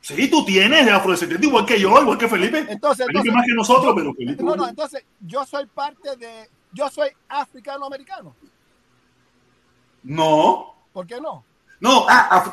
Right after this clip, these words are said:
Speaker 1: af-, es que mira, es que esos son, esos son disparates también. Esos son
Speaker 2: ¿Cómo
Speaker 1: disparates.
Speaker 2: es que
Speaker 1: Tú tienes
Speaker 2: disparate?
Speaker 1: descendencia de África, como tenemos todos, todos en este planeta,
Speaker 2: No.
Speaker 1: tenemos descendencia de África,
Speaker 2: No,
Speaker 1: todos.
Speaker 2: no, no,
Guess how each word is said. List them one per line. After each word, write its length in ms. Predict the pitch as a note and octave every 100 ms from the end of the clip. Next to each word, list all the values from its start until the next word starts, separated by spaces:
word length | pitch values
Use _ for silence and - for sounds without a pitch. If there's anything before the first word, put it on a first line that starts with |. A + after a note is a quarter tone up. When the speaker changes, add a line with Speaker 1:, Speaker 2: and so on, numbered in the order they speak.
| -
Speaker 1:
af-, 60 |
es 60 | -
que 120 | E4
mira, 400 | D4 C4 F3+ -
es 100 | G#3+
que 100 | G#3
esos 140 | D#4+ D#4+
son, 320 | D#4+ D#4+ D4 - -
esos 180 | A#3+ C#4+
son 140 | D#4+
disparates 600 | D#4+ - E3 E3+ B3+ B3
también. 560 | F3+ D#3+ B3+ C#4 - _ -
Esos 200 | F#3 B3
son 120 | C#4
Speaker 2:
¿Cómo 140 | C4+
Speaker 1:
disparates. 400 | G3+ G3 A#3+ G3+ -
Speaker 2:
es 60 |
que 120 | -
Speaker 1:
Tú 160 | G#3+ C4+
tienes 180 | D4+ D#4
Speaker 2:
disparate? 160 | C#4 A3
Speaker 1:
descendencia 840 | - A3 G#3+ C4 D#4 D4+ C#4+ C4 - -
de 140 | F3
África, 680 | A3 D4 C4+ G3+ D3+ - -
como 240 | G3+ G#3
tenemos 500 | G3+ G3+ D4 C#4 -
todos, 440 | - E4 C#4+ G3 -
todos 300 | D#4 D#4 A#3+
en 120 | B3+
este 220 | D#4 C4
planeta, 560 | A3+ A3+ D#4+ D4 D#3+ -
Speaker 2:
No. 100 | D4 D#4
Speaker 1:
tenemos 340 | F3+ C4+ C4+
descendencia 560 | A#3+ G#3 F#3 G#3+ B3+ D4
de 60 |
África, 360 | A3 B3+ D4+ -
Speaker 2:
No, 100 | -
Speaker 1:
todos. 520 | D4+ D#4 D4+ D4+ -
Speaker 2:
no, 120 | A#3 A#3
no, 160 | C4